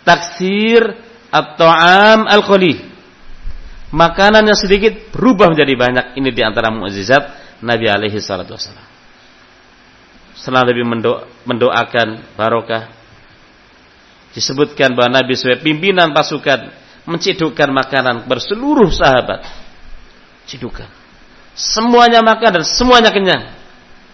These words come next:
Ya subhanallah. Padahal gambaran Jabir ini hanya beberapa gelintir orang, tapi ini ribuan orang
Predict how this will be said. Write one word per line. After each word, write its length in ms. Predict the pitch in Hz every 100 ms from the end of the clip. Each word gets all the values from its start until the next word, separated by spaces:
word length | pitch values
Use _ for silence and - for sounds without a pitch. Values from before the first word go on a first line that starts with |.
| _ _ _ _ _ _ -
Ya 160 | 123 107
subhanallah. 720 | 117 95 101 98 92 95 101 - _ _ _ -
Padahal 160 | 113
gambaran 420 | 110 117 107 110 110
Jabir 400 | 113 104 110 101 - - -
ini 160 | 123 113
hanya 480 | 110 101 104 98 - - -
beberapa 480 | - 117 113 107 107
gelintir 320 | 113 110 113
orang, 400 | 92 110 107 98 - - -
tapi 240 | - 107 113
ini 160 | 113
ribuan 480 | 131 151 127 139 127
orang 320 | 113 110 107